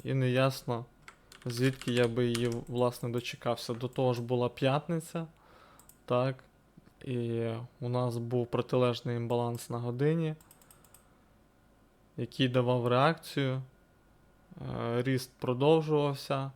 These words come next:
десята, одинадцята, і, е, чотири години у нас закрились rejection блоком.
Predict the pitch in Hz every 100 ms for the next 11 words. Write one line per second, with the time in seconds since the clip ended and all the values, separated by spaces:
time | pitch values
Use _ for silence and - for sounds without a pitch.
0 | _ 123 120 - 135 131 - - - 123
1 | 120 120 123 123 - 123 - 117 123 -
2 | - - - - - 131 123 120 117 117
3 | - 135 120 117 117 - - 139 131 123
4 | 123 147 143 120 123 120 117 - 123 120
5 | - 123 113 120 117 - 120 117 113 110
6 | -